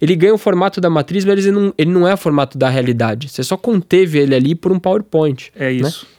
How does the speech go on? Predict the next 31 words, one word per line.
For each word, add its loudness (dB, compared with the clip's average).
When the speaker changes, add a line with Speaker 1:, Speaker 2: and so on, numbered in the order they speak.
Speaker 1:
E, -6
e 0
isso -4
é 0
a 0
grande 2
merda 2
hoje, 0
assim, -2
desculpa -4
o -2
palavrão, 0
mas -2
porque -2
a 4
gestão 0
foi -2
treinada 0
para -2
Speaker 2:
O 0
modelo 4
linear. 2
E 0
o 2
modelo 4
Speaker 1:
Linear. 2
Speaker 2:
não 2
é 2
mais 0
linear. -2
Speaker 1:
Total. -2